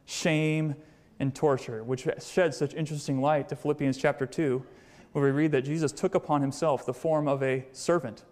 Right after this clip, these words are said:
of a slave, and humbled himself to the death of a cross.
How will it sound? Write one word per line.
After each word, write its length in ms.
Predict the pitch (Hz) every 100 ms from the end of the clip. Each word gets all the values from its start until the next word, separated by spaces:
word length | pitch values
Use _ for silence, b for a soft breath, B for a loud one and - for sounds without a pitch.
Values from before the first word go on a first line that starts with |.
| _ -
of 80 | 127
a 60 |
slave, 500 | 131 156 170 117 131 - b b b b -
and 140 | 131
humbled 320 | - 160 165
himself 460 | 165 151 151 143 143
to 100 | 143
the 80 | 135
death 320 | 139 139 -
of 80 | 151
a 40 | 139
cross. 600 | 180 143 - - -